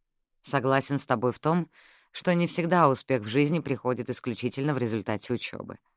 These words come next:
сказал Пасолт. «К тому же ты у меня такая яркая и неординарная девочка,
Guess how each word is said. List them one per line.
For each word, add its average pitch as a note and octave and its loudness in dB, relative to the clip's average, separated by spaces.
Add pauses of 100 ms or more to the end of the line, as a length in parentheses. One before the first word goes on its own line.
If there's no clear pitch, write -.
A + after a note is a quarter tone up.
(200)
сказал G#2+ -2
Пасолт. G2 -10 (480)
«К - -20
тому G#3 4
же F#3+ 2
ты F#3 2
у F#3 4
меня F3 4
такая D#3 4
яркая D3 2
и C3 2
неординарная B2+ 2
девочка, C3+ -4